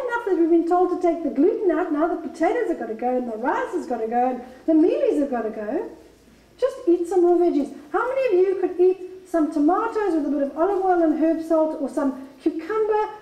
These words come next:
with a nice avocado dip before you eat some starches or carbohydrates? Hands up. How many of you can do that? That's easy stuff to do.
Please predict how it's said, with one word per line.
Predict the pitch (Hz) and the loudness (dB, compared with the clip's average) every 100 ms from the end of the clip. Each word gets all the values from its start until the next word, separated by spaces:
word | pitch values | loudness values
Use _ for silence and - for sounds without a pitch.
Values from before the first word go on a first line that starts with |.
| - | -4
with | 285 | 0
a | 285 | 2
nice | 320 392 - - | 2 0 -4 -4
avocado | 339 392 - 349 339 330 | -2 -2 -4 -2 2 2
dip | 277 330 330 - - | 2 -2 -2 -10 -6
before | 285 - 370 370 | -6 -2 2 4
you | 339 339 | 4 4
eat | 339 339 339 - - - _ | 2 2 0 -8 -16 -20 _
some | 320 285 | -4 -2
starches | - 311 302 302 | 0 0 0 -2
or | 285 285 | -4 -4
carbohydrates? | 285 277 262 240 226 | -4 -4 -4 -6 -6
Hands | 294 349 381 | 0 2 2
up. | 359 359 | -2 -2
How | 381 523 | -4 -2
many | 494 | 0
of | |
you | 392 | 0
can | 359 254 | 0 -2
do | 240 | -4
that? | - - - - - | -10 -14 -18 -20 -4
That's | 523 554 - - | 0 0 -4 0
easy | 440 554 587 554 | 2 2 0 -2
stuff | - - 466 480 480 | -4 -4 -4 -4 -2
to | 440 370 | -2 2
do. | 453 381 - - | 2 2 0 -8